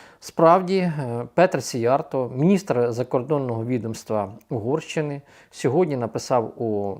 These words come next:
мережі Facebook пост про те, що Угорщина, яка, до речі, є нині одним із найбільших клієнтів Газпрому у Європейському Союзі, укладає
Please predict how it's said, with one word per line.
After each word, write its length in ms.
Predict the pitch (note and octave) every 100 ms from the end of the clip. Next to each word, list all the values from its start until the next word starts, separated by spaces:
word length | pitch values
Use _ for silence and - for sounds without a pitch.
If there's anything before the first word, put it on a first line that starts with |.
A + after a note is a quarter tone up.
| -
мережі 380 | B2+ B2+ A2+
Facebook 480 | A#2+ A#2+ A2 G#2+ E3
пост 420 | - - B2+ A#2
про 120 | - G#2+
те, 220 | C#3 E3+
що 240 | - -
Угорщина, 800 | D#3 D#3+ A2+ A#2+ B2 - E3+ F3+ - - _
яка, 260 | C#3 - B2
до 100 | A#2+
речі, 260 | A2+ -
є 140 | G#2+ A#2
нині 320 | A2 A2 G2 _ -
одним 300 | B2 C3+ C#3
із 160 | E3 F3+
найбільших 540 | G3+ E3+ A2+ - G2+
клієнтів 420 | - G2 F#2+ G2 G2
Газпрому 520 | G#2+ - F3 G#3 G#3 _ - - _ _
у 120 | D3
Європейському 640 | D3 C3+ - A2 - A2+
Союзі, 420 | A2 C3+ E3+ D#3 -
укладає 640 | G#3 G3+ E3+ C#3+ A2+ G2 -